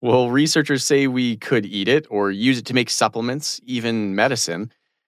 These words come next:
It's a superfood, so it has a lot more of the things we need in our diet than most other foods do. Because of that,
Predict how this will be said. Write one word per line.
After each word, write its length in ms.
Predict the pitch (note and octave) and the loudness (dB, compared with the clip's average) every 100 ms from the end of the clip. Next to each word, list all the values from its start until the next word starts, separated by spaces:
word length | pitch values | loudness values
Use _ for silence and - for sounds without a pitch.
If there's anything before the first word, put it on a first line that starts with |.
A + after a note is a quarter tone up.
| _ | _
It's 160 | - C#3+ | -2 -2
a 60 | D#3+ | -2
superfood, 680 | - G#3+ B2 - G2 G#2 | -2 -2 -2 -2 -4 -4
so 180 | A2 A#2+ | -2 -2
it 60 | A#2 | 0
has 140 | B2+ | -2
a 60 | A#2 | 2
lot 240 | A#2+ A2+ | 2 2
more 300 | G#2+ A2+ C#3+ | 0 0 0
of 100 | C3+ | 0
the 80 | A2 | -4
things 260 | A2+ A2 G#2+ | -6 -8 -6
we 100 | A2+ | -8
need 180 | A#2 | -8
in 100 | A2 | -6
our 100 | F#2+ | -4
diet 460 | F#2 C3+ A#2 A#2 - | 0 2 2 2 -2
than 200 | G2+ G2 | -6 -4
most 280 | G2 G2 - | -4 -4 -2
other 240 | A#2+ A2 | 0 -2
foods 340 | - G2 F2 - | -4 -6 -6 -4
do. 300 | D#3+ - _ _ _ _ - | -2 -2 _ _ _ _ -6
Because 260 | B2+ G3+ | -2 -2
of 100 | E3+ | 0
that, 240 | B2+ A#2+ | 2 2